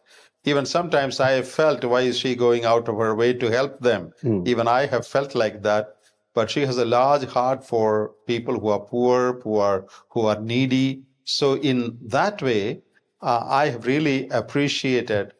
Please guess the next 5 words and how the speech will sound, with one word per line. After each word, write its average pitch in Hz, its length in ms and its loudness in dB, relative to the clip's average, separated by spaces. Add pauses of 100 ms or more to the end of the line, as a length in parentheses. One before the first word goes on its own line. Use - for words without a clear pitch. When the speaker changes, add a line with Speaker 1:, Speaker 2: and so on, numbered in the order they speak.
(280)
Speaker 1:
her 120 320 4
willingness 165 680 0 (120)
to 147 260 -4 (240)
help - 360 -2
people. 113 440 -2